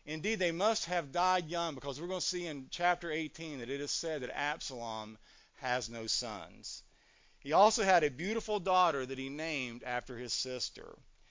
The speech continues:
In this way, we are gently reminded of the tragic violence that stands behind the story that is about to unfold. Absalom never forgot his sister Tamar. Verse twenty-eight.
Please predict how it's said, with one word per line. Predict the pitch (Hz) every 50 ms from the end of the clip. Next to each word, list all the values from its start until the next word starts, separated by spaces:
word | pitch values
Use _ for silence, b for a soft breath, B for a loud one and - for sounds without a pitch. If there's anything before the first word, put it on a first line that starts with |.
| b b b b b b b b b b b b
In | b 143 143 151
this | 175 202 196 - 190
way, | 190 202 208 202 190 180
we | 170 151 147
are | 147 135
gently | 127 113 113 127 165 208 220 196 - 202
reminded | 196 190 185 180 175 175 175 175 170 165 147 131
of | 127 110
the | - 139
tragic | - - - 175 170 180 185 165 196 175
violence | 165 147 160 165 156 147 139 127 127 -
that | 139 123
stands | - - 160 151 160 160 147
behind | 156 156 151 156 151 147 143 143 135
the | 131
story | - - - 160 160 151 139 127 113 107 104 98 98 98 - b b b b b b b
that | 120 117
is | 120 113
about | 123 117 113 127 127 131 131 -
to | - 139 131 123 120
unfold. | 117 117 - - 127 120 110 101 95 90 98 - - - - - - b b b b b b b b b b b _
Absalom | - 147 156 180 190 - - 190 185 180 175 170 165 165 160 156 160 -
never | 143 139 131 135 147 160 165 180 190
forgot | - - 175 180 151 151 147 151 147 143
his | 143 143 -
sister | - - 147 139 127 - - - 117 107 101 107 113 - 151 -
Tamar. | - - 127 120 113 104 98 87 85 87 - - - - - - _ _ - - -
Verse | 113 139 143 -
twenty-eight. | - - 143 139 135 131 123 113 101 90 - -